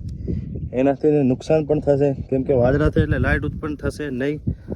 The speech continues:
તો એમ વરસાદ જ્યારે ચોમાસામાં આવે તો એના ફાયદા જ ફાયદા જ હોય છે, પણ અત્યારે આવી રહ્યો છે તો એને નુકસાન છે. તો કાલુને હું કહું રહ્યો છું કે જે વસ્તુનો ફાયદો હોય પણ જે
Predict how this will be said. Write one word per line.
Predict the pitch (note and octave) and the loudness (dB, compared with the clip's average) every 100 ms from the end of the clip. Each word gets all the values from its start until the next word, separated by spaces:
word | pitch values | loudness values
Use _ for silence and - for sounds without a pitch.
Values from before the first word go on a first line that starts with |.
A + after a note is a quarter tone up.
| - - | -8 -4
તો | D#3 | 0
એમ | D#3+ F3+ F3+ D#3 C3+ | 2 2 0 -8 -6
વરસાદ | B2 C3 - F3 D3+ | -6 -4 -2 -2 0
જ્યારે | C3 D3+ E3 D3+ D3 - | 0 2 2 0 -8 -12
ચોમાસામાં | C#3+ D3+ D3+ D3+ D3+ C#3+ | -8 -6 -6 -8 -6 -6
આવે | D3 D3+ - - - - - | -6 -8 -8 -10 -10 -10 -8
તો | C#3+ | -8
એના | D3+ D#3 D3+ - - - - | -4 -4 -6 -10 -12 -12 -8
ફાયદા | D3 E3 E3 | -6 -2 -4
જ | - | -4
ફાયદા | C#3+ D3+ D3+ | -6 -4 -4
જ | A#2 | -4
હોય | B2 | -8
છે, | C3 C3+ - - - - - - - - - | -8 -10 -10 -12 -12 -10 -10 -6 -6 -8 -10
પણ | A#2+ B2 A#2+ G#2+ - A2+ | -4 -2 -2 -6 -12 -14
અત્યારે | - D3 D3 C#3+ | -6 -2 0 0
આવી | C#3 C#3+ | -2 -4
રહ્યો | C#3+ | -4
છે | C#3+ C#3+ | -4 -2
તો | C#3 | -2
એને | C3+ | 0
નુકસાન | B2 B2 - C3+ | -2 -2 -2 -2
છે. | - C#3 C#3 - C3 - - - - - - - - - | -4 -8 -10 -10 -16 -16 -18 -20 -20 -20 -20 -14 -10 -8
તો | - | -8
કાલુને | - C3 C3+ C#3+ C#3 | -4 -2 -2 -6 -10
હું | - | -10
કહું | C3+ D3 | -10 -10
રહ્યો | D3 | -10
છું | C#3 D#3 D#3 - - - - - | -12 -16 -16 -20 -20 -20 -20 -20
કે | A2+ - | -20 -12
જે | B2+ C#3 | -10 -8
વસ્તુનો | C3+ - C#3+ C#3+ C3+ | -10 -12 -12 -10 -10
ફાયદો | - B2+ C3+ C#3 | -10 -8 -8 -4
હોય | B2 B2 B2+ B2+ - - - - - - - - | -4 -4 -6 -10 -12 -12 -16 -12 -10 -10 -10 -10
પણ | - - | -8 -6
જે | - | -6